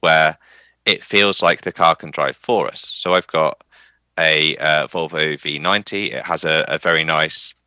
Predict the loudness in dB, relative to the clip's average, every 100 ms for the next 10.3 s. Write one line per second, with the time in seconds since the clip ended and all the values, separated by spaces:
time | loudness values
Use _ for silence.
0 | _ 0 2 2 -4 -6 -6 -6 -6 -10
1 | -10 -8 -8 -6 -8 -4 -4 -2 0 2
2 | 0 -8 -16 -20 -20 _ 2 2 2 -2
3 | -2 -2 -2 -6 -4 0 2 2 0 -4
4 | -2 0 0 -2 -10 -10 -10 -6 -4 -4
5 | -4 -4 -2 -4 -4 -4 -2 0 0 0
6 | -6 -12 -6 -2 -2 -4 -12 -14 -14 -12
7 | -4 -2 -2 -2 0 -2 -6 -16 -20 -20
8 | -20 _ _ -2 0 0 4 4 6 2
9 | 0 _ _ _ 0 0 -2 -6 -6 0
10 | 2 2